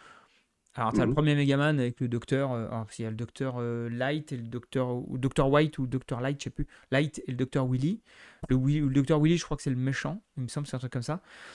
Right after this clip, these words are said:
Speaker 1: Dans le premier,
Speaker 2: Mhm.
Speaker 1: t'avais des, des robots pour aider, euh, à construire une grande ville, je sais pas quoi. Puis finalement, euh, ils sont devenus méchants ou il y a quelqu'un qui, qui les a devenus, rendus méchants.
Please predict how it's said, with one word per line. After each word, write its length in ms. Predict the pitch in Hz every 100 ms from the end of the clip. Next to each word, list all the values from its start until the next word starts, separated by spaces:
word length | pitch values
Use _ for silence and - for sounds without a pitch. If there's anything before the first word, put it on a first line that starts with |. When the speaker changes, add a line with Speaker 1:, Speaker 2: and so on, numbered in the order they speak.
| - -
Speaker 1:
Dans 80 | 151
le 80 | 165
premier, 480 | - 208 202 277 -
Speaker 2:
Mhm. 300 | 190 - 139 _ _ _ _ _ _ _ _ -
Speaker 1:
t'avais 220 | 139 151
des, 180 | 143 139
des 160 | 139
robots 300 | 139 151 165
pour 240 | 165 143 139
aider, 260 | 139 147
euh, 800 | 143 131 123 123 123 120 120 123 -
à 100 | 120
construire 360 | 135 - 143
une 120 | 143 135
grande 260 | 127 151
ville, 200 | 139 156
je 60 | 131
sais 80 | 131
pas 140 | 123
quoi. 360 | - 147 151 151
Puis 140 | 123
finalement, 420 | - 120 135 139 - - - _ -
euh, 220 | 117 120
ils 240 | 127 123
sont 220 | 123 131
devenus 300 | 127 123 135
méchants 460 | 131 127 - 143 151
ou 120 | 131
il 80 | 127
y 20 |
a 60 | 131
quelqu'un 260 | 131 143
qui, 260 | 131 131 123
qui 100 | 113
les 220 | 123 117 123
a 100 | 120
devenus, 460 | 120 120 117 113
rendus 240 | 113 120 120
méchants. 340 | 123 165 190